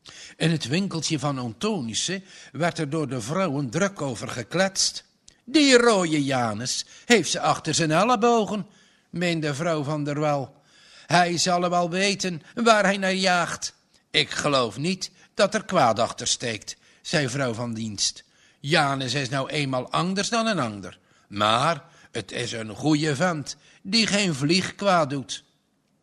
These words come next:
Dat vond de kruidenier ook. "Hij is een stelle kerel," zei Willem Antonissen, "maar hij is goed bij de tijd." De mensen zijn er toch nooit achter gekomen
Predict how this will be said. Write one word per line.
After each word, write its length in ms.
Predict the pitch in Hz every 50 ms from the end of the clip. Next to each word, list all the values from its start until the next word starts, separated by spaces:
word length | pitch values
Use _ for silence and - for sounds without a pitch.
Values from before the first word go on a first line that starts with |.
| _ _ _ _ _ _ _ _
Dat 360 | - 104 123 139 139 - -
vond 300 | - - - 151 151 127
de 120 | - 135 -
kruidenier 800 | - 127 131 127 117 101 117 113 117 131 143 139 131 127 120
ook. 300 | 107 95 92 - - - _ _ _ _ _ _ - _ - - - - -
"Hij 160 | - 226 254
is 160 | 254 220 175 185
een 100 | 175 -
stelle 340 | - - 190 156 123 107
kerel," 580 | - - - 110 123 143 165 175 180 190 185 - - - - - _ -
zei 260 | - - 196 190 185
Willem 300 | 190 196 175 180 170 160
Antonissen, 760 | 165 160 - - 180 170 160 160 156 139 - - 151 131 - _ _ _ _ -
"maar 320 | 233 254 277 277 285 262 - - _ _ _ _
hij 180 | - 170 185 156
is 260 | 127 127 113 - -
goed 240 | - 202 233 190 185
bij 140 | 196 196 185
de 140 | 175 160
tijd." 480 | - - 120 104 95 - - - - - _ _ _ _ _ _ _ _ _ _ _ _ _ _ _ _ - - - - - _
De 160 | - - 98
mensen 640 | 107 107 135 139 147 143 135 - - 147 147 139 -
zijn 220 | 156 151 147 143
er 100 | 135 -
toch 240 | - 151 147 127 123
nooit 440 | 131 143 165 180 175 165 147 - - -
achter 420 | 175 190 170 - - - 143 123
gekomen 640 | 117 131 117 - - 117 110 101 98 92 90 92